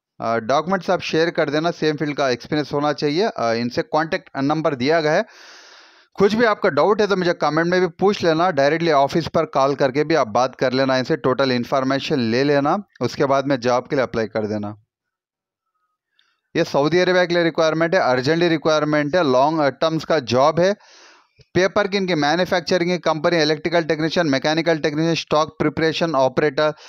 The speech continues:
पेपर मशीन ऑपरेटर। डॉक्यूमेंट्स आप शेयर कर देना, ईमेल आईडी, कॉन्टैक्ट नंबर, सारा कुछ डिटेल है, आप जॉब के लिए अप्लाई कर सकते हैं। And ये रिक्वायरमेंट जो अर्जेंटली रिक्वायरमेंट है, इमारत कंपनी का जॉब है, बहुत ही बेहतरीन कंपनी है।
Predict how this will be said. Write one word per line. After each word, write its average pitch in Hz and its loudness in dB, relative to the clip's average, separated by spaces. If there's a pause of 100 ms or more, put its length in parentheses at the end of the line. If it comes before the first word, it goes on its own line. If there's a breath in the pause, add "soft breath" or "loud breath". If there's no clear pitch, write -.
(340 loud breath)
पेपर 180 2
मशीन 175 -2
ऑपरेटर। 160 2
डॉक्यूमेंट्स 143 -2
आप 151 2
शेयर 160 2
कर 151 2
देना, 156 2
ईमेल 143 2
आईडी, 147 2
कॉन्टैक्ट 131 0
नंबर, 131 0
सारा 120 0
कुछ 113 -2
डिटेल 113 -2
है, 160 2
आप 143 -2
जॉब 113 0
के 120 -6
लिए 110 0
अप्लाई 110 -2
कर 107 -4
सकते 107 -6
हैं। 101 -4 (540 loud breath)
And 147 -2
ये 175 2
रिक्वायरमेंट 180 0
जो 180 2
अर्जेंटली 151 2
रिक्वायरमेंट 165 0
है, 156 0
इमारत 151 2
कंपनी 160 -2
का 156 2
जॉब 135 0
है, 165 2
बहुत 127 0
ही 156 0
बेहतरीन 139 0
कंपनी 156 0
है। 160 2